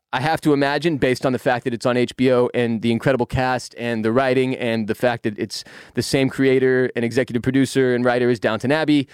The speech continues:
um, that we're, we're, we're in for a treat here. And it was fun through episode one. It was, uh, I was, I was dozing a bit at the end. My energy hasn't been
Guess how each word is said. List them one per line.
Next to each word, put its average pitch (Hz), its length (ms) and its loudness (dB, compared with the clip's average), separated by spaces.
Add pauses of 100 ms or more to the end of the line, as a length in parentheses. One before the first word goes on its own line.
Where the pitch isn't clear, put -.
(320)
um, 120 420 -2
that 117 160 0
we're, 139 220 0
we're, 147 240 -2
we're 202 180 2
in 302 80 0
for 202 140 2
a 131 40 2
treat 214 280 -2
here. 104 240 -6 (520)
And 135 120 2
it 143 100 2
was 190 260 2
fun 202 300 0
through 180 160 4
episode 165 340 0
one. 156 360 2 (100)
It 131 220 2
was, 127 300 0
uh, 120 380 4
I 131 100 0
was, 139 240 0
I 131 80 0
was 123 140 -2
dozing 156 460 2
a 143 60 2
bit 147 160 2
at 131 80 -2
the 127 160 0
end. 135 160 2
My 120 160 -2
energy 123 380 0
hasn't 113 280 -2
been 110 300 0